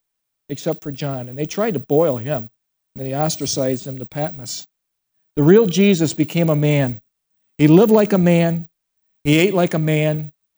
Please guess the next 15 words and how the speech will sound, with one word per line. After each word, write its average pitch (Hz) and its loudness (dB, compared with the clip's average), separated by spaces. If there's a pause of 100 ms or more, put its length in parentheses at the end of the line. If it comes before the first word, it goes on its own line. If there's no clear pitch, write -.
(140)
He 147 4
spoke 208 2
like 185 2
a 160 0
man. 147 2 (240)
He 165 6
grieved 202 6
like 170 2
a 151 0
man. 143 0 (240)
He 175 6
died 202 4
like 175 4
a 160 0
man. 143 2